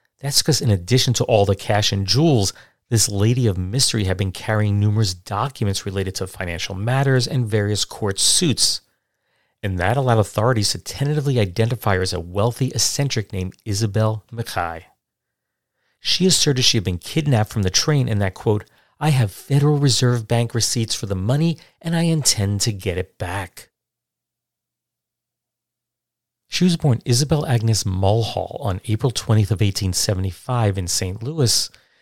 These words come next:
and she was the only child of Susan J. and John F. Mulhall.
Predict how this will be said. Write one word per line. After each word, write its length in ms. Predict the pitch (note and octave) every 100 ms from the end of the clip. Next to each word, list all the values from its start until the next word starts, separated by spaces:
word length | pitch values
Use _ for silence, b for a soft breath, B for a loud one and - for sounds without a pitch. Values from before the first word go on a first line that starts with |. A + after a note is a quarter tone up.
| b b -
and 80 |
she 160 | C#3 F#3+
was 160 | F#3 A#2
the 160 | G#2 -
only 340 | A2+ A#2+ C#3
child 400 | D3+ - A#2 G#2
of 100 | F#2
Susan 540 | - - B2+ C3+ D3+ C#3
J. 400 | G2 G2+ F#2+ -
and 200 | G#2 F#2
John 420 | F2 G#2 F2+ F2+
F. 180 | F#2 F2+
Mulhall. 760 | F#2+ E2+ F2+ F#2 G#2 - -